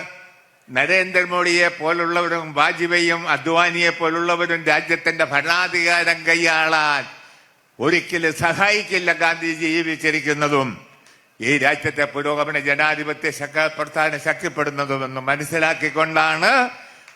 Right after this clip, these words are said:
ആസൂത്രണമായി ഗാന്ധിജിയെ വധിച്ചതെന്ന്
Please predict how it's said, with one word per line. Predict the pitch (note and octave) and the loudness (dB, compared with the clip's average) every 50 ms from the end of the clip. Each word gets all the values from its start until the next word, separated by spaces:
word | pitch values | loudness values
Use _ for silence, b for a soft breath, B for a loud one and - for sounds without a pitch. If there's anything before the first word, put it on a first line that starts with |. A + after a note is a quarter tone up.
| B - | B 2
ആസൂത്രണമായി | A#2 C3+ C#3+ C3+ - D#3+ D3+ D3 D3 - C#3 C#3 C#3+ C#3+ C#3 C#3 C3+ C3+ | 2 2 2 0 -2 -2 -4 -2 -2 -2 0 0 0 0 2 2 2 0
ഗാന്ധിജിയെ | A#2+ A2+ C3 B2+ C3 C3 C3+ C3 B2+ C3 C3 B2+ | 0 0 0 0 0 0 -4 -4 -2 0 0 0
വധിച്ചതെന്ന് | A#2+ C3 C3 C3 C3+ B2 C3 C#3 C3 C3+ C3 C3 C#3 E3 F3+ E3+ C#3+ A2 | 0 -2 -2 -2 -4 -2 -4 -2 -2 -2 -4 0 0 2 4 4 2 0